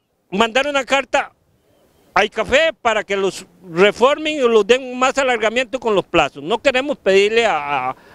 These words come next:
a Bonicafé que los regale el fideicomiso, pero sí que los ayude con la, el tema de alargarlos el plazo, pero que seamos todos, que seamos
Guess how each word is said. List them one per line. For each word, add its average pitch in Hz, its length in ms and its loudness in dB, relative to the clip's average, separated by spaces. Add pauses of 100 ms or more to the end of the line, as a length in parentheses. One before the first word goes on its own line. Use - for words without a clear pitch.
(260)
a 175 80 6
Bonicafé 180 720 -2
que 170 100 -12
los 170 140 -8
regale 180 760 -2
el 143 160 -2
fideicomiso, 170 580 0
pero 139 220 0
sí 175 140 2
que 214 140 2
los 202 160 2
ayude 185 420 4
con 165 200 -6
la, 139 140 -4
el 127 120 -12
tema 170 400 -2 (240)
de 160 140 2
alargarlos 156 440 -2
el 170 80 -2
plazo, 196 320 -2
pero 185 320 0
que 151 160 -6
seamos 226 460 -2
todos, 175 300 2
que 139 100 -8
seamos 226 340 0